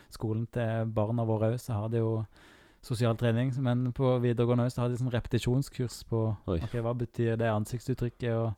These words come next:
Speaker 1: og sånn. Dette var i England, da. Ehm,
Speaker 2: Hm.
Speaker 1: men det vet man jo i hvert fall, altså, at, og hvis man tenker på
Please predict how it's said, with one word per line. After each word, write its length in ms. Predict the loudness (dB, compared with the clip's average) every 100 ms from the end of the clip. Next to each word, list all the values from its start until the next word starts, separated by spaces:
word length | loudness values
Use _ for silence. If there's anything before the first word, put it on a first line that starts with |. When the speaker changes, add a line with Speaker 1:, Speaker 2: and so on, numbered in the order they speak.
| -10 -20 -20 -14
Speaker 1:
og 60 | -8
sånn. 200 | -6 -2
Dette 220 | -2 0
var 240 | 0 2 2
i 220 | 0 -2
England, 400 | -2 -2 -2 -4
da. 40 | -10 _ -20 -20 -20 _ _ -12
Ehm, 440 | -8 -6 -6 -8 -8 -4
Speaker 2:
Hm. 100 | -6 -6 _ 0
Speaker 1:
men 200 | 2 4
det 180 | 2 2
vet 360 | -2 -6 -6
man 240 | -2 0 0
jo 180 | -2
i 20 | 0
hvert 240 | -2 -2
fall, 240 | -6 -6
altså, 240 | -4 -4 -6
at, 80 | -10 -20 -20 _ _ -20 _ _ _ _ _ _ _ -20 -20 -20 -20 -20 _ _ -20 -16 -14 -8
og 300 | -4 -2 -4 -8 -14 -10
hvis 160 | -6 -4
man 180 | -4 -4
tenker 420 | -2 -2 -2 -2
på 180 | 0